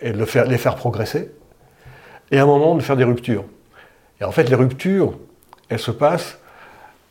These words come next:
par rapport à ce qu'il commence à penser, euh, de Jones. Ce qui est sûr, c'est qu'à la fin, à la fin, il y a l'effet de meute, hein. Il y a l'effet la la li, et cetera, on y va, et cetera. Mais, euh, la moitié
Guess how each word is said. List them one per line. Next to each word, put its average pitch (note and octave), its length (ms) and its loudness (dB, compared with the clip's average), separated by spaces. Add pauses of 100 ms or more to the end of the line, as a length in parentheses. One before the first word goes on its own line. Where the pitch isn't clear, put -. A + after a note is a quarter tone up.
(220)
par A#2+ 120 -2
rapport C3+ 260 2
à - 20 -2
ce B2 80 -4
qu'il C3 400 2
commence C3+ 240 2
à A#2 80 2
penser, C#3 440 -2 (580)
euh, G#2 40 -10 (380)
de G2+ 140 -8
Jones. B2+ 180 0 (800)
Ce - 80 -20
qui - 80 -2
est C3 40 2
sûr, C#3+ 180 0
c'est C#3+ 100 0
qu'à C3 80 0
la A2 120 0
fin, D3+ 260 -2 (1000)
à A#2+ 80 0
la C3 80 4
fin, C#3+ 140 0
il E3 60 4
y - 20 6
a C3+ 40 4
l'effet B2+ 180 2
de A#2 60 0
meute, A2+ 260 0
hein. E2+ 100 -8
Il F2 60 -8
y F2+ 40 -6
a - 20 -6
l'effet G#2+ 540 -4
la G2+ 120 -4
la G2 120 -4
li, A2+ 320 -2
et A2 80 -6
cetera, A2 580 -2
on F#2 200 -6
y G2 120 -8
va, G#2+ 200 -4
et G#2 40 -4
cetera. A#2 340 -4 (480)
Mais, A#2+ 340 2 (840)
euh, F#2 540 -4 (1500)
la C3+ 140 0
moitié D#3 720 2